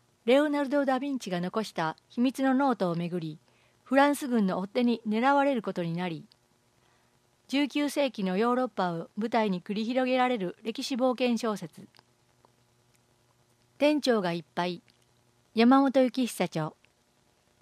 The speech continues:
公文社。夫を亡くした真田麻木は、一人息子を育てるため、他人丼の専門店、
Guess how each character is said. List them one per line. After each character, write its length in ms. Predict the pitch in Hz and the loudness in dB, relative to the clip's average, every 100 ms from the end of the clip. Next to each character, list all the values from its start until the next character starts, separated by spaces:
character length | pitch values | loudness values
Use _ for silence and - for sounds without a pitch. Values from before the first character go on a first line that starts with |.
| _ | _
公 240 | - 254 269 | 0 2 4
文 180 | 262 214 | 2 -2
社。 280 | 180 160 - _ _ _ _ _ _ _ _ _ - | -4 -10 -14 _ _ _ _ _ _ _ _ _ -2
夫 320 | 226 - 262 | -2 2 2
を 80 | 262 | 2
亡 140 | 247 | 0
く 80 | 254 | -4
し 80 | - | -4
た 240 | 202 185 _ _ | -4 -4 _ _
真 260 | - 294 269 | -2 0 2
田 100 | 202 | 2
麻 240 | 196 220 196 | 2 0 -2
木 140 | 196 | 0
は、 180 | 180 175 _ _ _ | -2 -6 _ _ _
一 180 | - 285 | -2 2
人 180 | 285 | 2
息 140 | 294 - | -2 0
子 120 | 214 | 0
を 40 | |
育 260 | 196 214 233 | 0 -2 -2
て 100 | 269 | 0
る 120 | 240 | 0
た 140 | 202 170 | 0 -6
め、 200 | 165 185 _ _ - | -6 -12 _ _ -4
他 100 | 240 | 0
人 240 | 262 269 | 2 2
丼 220 | 262 262 | 0 0
の 180 | 254 254 | 0 -4
専 280 | - 269 269 | -4 -2 0
門 200 | 269 240 | 0 -2
店、 300 | 190 170 | -2 -6